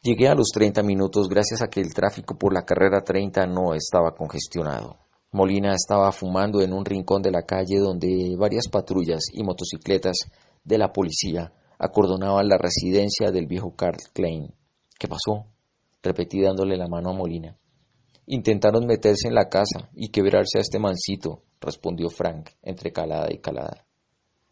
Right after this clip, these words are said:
"¿Quiénes?". "Lo tenían en la mira desde hacía rato,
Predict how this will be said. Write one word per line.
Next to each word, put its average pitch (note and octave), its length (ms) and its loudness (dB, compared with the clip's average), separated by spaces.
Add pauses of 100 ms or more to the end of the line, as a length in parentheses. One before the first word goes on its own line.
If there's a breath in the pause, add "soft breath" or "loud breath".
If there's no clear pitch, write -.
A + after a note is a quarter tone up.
(240)
"¿Quiénes?". A2 440 -2 (960)
"Lo A2+ 120 6
tenían G2+ 320 4
en C3 120 0
la C3 100 6
mira G#2+ 340 0
desde F#2 220 -2
hacía F2+ 240 -2
rato, G2 320 0